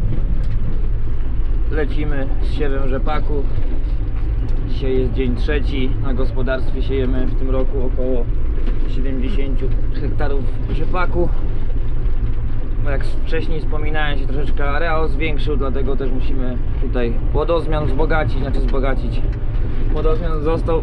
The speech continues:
były rośliny te same, tylko że trzeba zwiększyć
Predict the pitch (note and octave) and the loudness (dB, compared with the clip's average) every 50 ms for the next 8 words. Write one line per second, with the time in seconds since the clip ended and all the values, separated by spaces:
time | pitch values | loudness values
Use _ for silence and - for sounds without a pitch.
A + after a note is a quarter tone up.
0 | - - - - - - - - D3+ D3+ D3+ D3+ D3+ - F3+ F3 E3 D#3 - D#3 | -2 -2 -2 -2 -2 -2 -2 0 -2 -2 0 -2 0 0 0 0 0 -2 -2 0
1 | - - G3 G3+ F3+ F3 E3+ F3+ - - - - - - - - - - - - | 0 2 2 2 0 0 0 0 0 0 0 0 0 -2 -2 -2 -2 -2 0 0
2 | - A3+ - - E3 D#3+ E3 D#3+ D#3 - - - - - - - F3 E3+ D#3+ D#3 | 0 0 0 0 0 0 0 0 -2 0 0 0 0 0 0 0 -2 0 0 0
3 | D3+ D#3+ E3+ E3+ - - - | 0 0 0 0 0 -2 -2